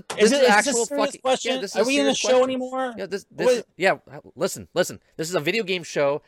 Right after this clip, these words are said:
Speaker 2: about a video game nominations, video game Hall of Fame.
Speaker 1: And, like, this has never been done before? This has
Speaker 2: This
Speaker 1: been
Speaker 2: is the
Speaker 1: done
Speaker 2: second
Speaker 1: already.
Speaker 2: year. I just
Speaker 1: This
Speaker 2: read
Speaker 1: is
Speaker 2: the, I just read the nominees
Speaker 1: All right.
Speaker 2: for last year that made
Speaker 1: All
Speaker 2: it in.
Speaker 1: right.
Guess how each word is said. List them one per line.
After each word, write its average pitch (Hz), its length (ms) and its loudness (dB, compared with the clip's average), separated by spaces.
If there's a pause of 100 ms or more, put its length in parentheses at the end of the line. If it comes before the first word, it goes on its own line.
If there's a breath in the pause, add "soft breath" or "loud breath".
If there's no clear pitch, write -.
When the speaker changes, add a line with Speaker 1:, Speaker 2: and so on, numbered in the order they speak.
(120 soft breath)
Speaker 2:
about 143 220 2
a 135 40 0
video 196 360 0
game 180 240 -2
nominations, 165 640 -4
video 165 240 -4
game 160 240 -8
Hall 147 280 -4
of 139 80 -10
Fame. 117 360 -10 (1700)
Speaker 1:
And, 180 80 0
like, 196 180 2
this 190 120 0
has 190 60 -2
never 208 160 2
been 196 160 0
done 214 160 0
before? 214 540 0 (220)
This - 80 -6
has 202 140 0
Speaker 2:
This - 120 0
Speaker 1:
been 370 60 0
Speaker 2:
is 175 60 0
the 175 60 4
Speaker 1:
done 165 80 0
Speaker 2:
second 135 180 2
Speaker 1:
already. 190 140 -8
Speaker 2:
year. 113 360 -8
I 135 100 -6
just 160 160 -12
Speaker 1:
This 143 80 -6
Speaker 2:
read 185 120 0
Speaker 1:
is 123 60 -4
Speaker 2:
the, - 120 -8
I 131 80 -2
just 139 200 -10
read 160 200 -4
the 147 200 -4
nominees 156 340 -6
Speaker 1:
All 151 60 0
right. 143 100 -6
Speaker 2:
for 151 100 -12
last 147 320 -6
year 98 120 -12
that 113 120 -6
made 127 100 -6
Speaker 1:
All 135 60 -6
Speaker 2:
it 139 80 -12
in. 160 100 -4
Speaker 1:
right. 156 120 -2